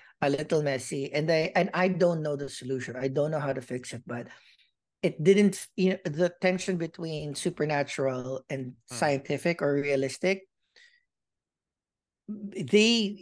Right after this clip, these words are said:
Speaker 1: it, it, usually it's, it's nice when it's both, but right now
Speaker 2: Mm-hmm.
Speaker 1: it's like some episodes, it's super supernatural.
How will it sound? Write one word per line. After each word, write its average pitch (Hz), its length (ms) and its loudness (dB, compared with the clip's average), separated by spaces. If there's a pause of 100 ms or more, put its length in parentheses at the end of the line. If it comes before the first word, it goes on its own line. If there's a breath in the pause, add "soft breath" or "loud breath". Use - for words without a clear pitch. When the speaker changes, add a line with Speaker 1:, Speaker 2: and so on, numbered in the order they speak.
Speaker 1:
it, 180 280 -6
it, 202 160 0 (100)
usually 233 480 4
it's, - 260 -4
it's 180 240 -2
nice 160 460 -2
when 165 140 -2
it's - 420 -8 (520)
both, 151 640 2
but 175 220 0
right 190 160 4
now 214 100 2
Speaker 2:
Mm-hmm. - 20 4
Speaker 1:
it's 202 100 -4
like 165 160 -2
some 196 180 -2
episodes, 180 580 -2 (180)
it's - 220 -6
super 170 260 2
supernatural. 131 760 -8